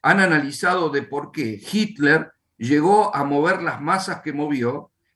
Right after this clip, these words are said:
a, a hipnotizar de tal manera a la gente que lo llevó a un camino de absoluto, bueno, sabemos lo que, lo que pasó con, con, con su vida y con su gobierno.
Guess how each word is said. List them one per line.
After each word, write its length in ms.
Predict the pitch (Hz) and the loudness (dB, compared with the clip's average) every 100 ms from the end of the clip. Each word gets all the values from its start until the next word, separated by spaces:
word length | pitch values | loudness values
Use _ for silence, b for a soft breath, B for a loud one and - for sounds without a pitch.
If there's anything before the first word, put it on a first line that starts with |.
| - | -2
a, 380 | 135 139 - | 0 2 2
a 60 | 143 | 2
hipnotizar 800 | 151 160 165 165 160 - 311 180 | 2 2 0 -2 -6 0 0 0
de 140 | 175 | -4
tal 340 | - 226 247 202 | -4 0 2 0
manera 680 | 165 160 170 135 127 131 | -4 -4 -2 -4 -4 -4
a 40 | 135 | -4
la 140 | 139 | -6
gente 500 | - 196 226 - 170 | -6 -8 -8 -8 -10
que 120 | - | -6
lo 120 | 143 139 | -2 0
llevó 500 | 143 151 208 214 b b | 0 2 2 0 b b
a 120 | - | -2
un 240 | 170 226 - | 0 0 -2
camino 640 | - 147 185 196 175 - _ _ | -4 -2 -2 -2 -4 -8 _ _
de 100 | 127 | -6
absoluto, 580 | 139 120 139 156 190 175 | -4 -4 -4 -2 -2 -2
bueno, 220 | 151 139 | -4 -4
sabemos 420 | - 160 190 147 | -4 -2 -2 -2
lo 140 | 123 120 | -6 -6
que, 220 | 117 120 | -8 -6
lo 160 | 131 123 | -4 -2
que 100 | 127 | -2
pasó 380 | 123 131 165 | -2 0 0
con, 280 | 160 131 120 | 0 -4 -4
con, 200 | 139 131 113 | -6 -6 -8
con 180 | - 127 | -4 -2
su 180 | 120 139 | 0 4
vida 480 | 151 170 170 - - - | 4 6 6 4 -6 -6
y 100 | 135 | -2
con 160 | 139 | 0
su 180 | 127 147 | 0 0
gobierno. 600 | 135 131 135 117 110 107 | 2 2 2 2 0 -6